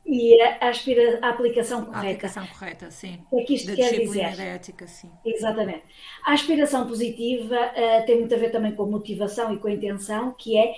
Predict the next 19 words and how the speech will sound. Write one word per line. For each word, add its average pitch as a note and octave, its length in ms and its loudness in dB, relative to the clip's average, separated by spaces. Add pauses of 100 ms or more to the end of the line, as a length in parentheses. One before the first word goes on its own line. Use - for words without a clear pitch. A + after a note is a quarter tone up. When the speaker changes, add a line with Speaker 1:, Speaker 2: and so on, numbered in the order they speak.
Speaker 2:
Uhum. G3+ 180 -12
Speaker 1:
vamos B3 460 0 (180)
aspirar A#3 520 -2
aquilo A3+ 240 -6
que - 80 -12
desejamos G#3+ 520 0
para G#3+ 280 -4
nós, G3+ 400 -4 (200)
seja A3+ 320 2
algo A3+ 340 2
positivo, A#3 840 -8 (320)
mas A#3 160 -2
que - 80 -6
não C4 120 0
nos A#3 160 -2
beneficie A3+ 640 -6
só A3 320 0
a G3+ 40 0
nós, G#3+ 320 -2